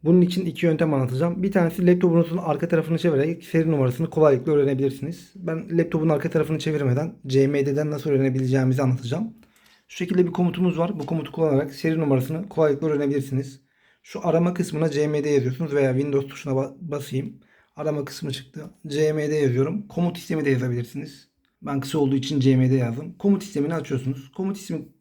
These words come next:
temini açtıktan sonra şu komutu yazacağız.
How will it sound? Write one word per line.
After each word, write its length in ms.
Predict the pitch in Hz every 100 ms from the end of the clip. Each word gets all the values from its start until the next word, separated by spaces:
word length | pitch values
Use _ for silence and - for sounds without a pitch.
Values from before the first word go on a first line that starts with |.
| -
temini 280 | 151 139 139
açtıktan 400 | - 175 175 170
sonra 360 | 143 127 - - _
şu 160 | - 180
komutu 480 | 147 131 160 160 - _ _ _ -
yazacağız. 680 | - 127 123 117 135 -